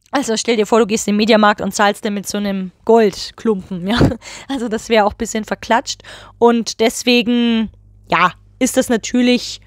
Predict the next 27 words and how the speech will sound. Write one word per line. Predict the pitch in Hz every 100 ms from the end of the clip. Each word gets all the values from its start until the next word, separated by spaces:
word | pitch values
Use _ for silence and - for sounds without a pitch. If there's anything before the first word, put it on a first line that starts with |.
| - _ - - _ _ _
für | - 294
den | 254 254
Alltag | - 254 302 214 196
auch | 196
gar | - 156
keine | - 185
Lösung. | 180 180 160 143 - - - _ _ - - - - - - - -
Dieses | 269 254 -
Gold | 311 302
ist | 285
dann | 262
natürlich | 247 - 247 233 -
in, | 226 190
wie | 190
gesagt, | 185 170 -
Banken, | 202 247 - 277 262 -
sicheren | - 294 294 254
Institutionen, | 220 240 220 240 - - 277 285 262 240
Zentralbanken | 226 - 220 262 240 240 240 214 - -
gelagert, | - 220 208 226 226
früher | - 269 277
natürlich | 247 214 247 233 220 -
in | 247 247 226 - -
Tempeln | - 233 254 262 254 247 240 233
oder | - 233 220 214 190
eben | 214 208 202
bestimmten | 202 - 240 214 226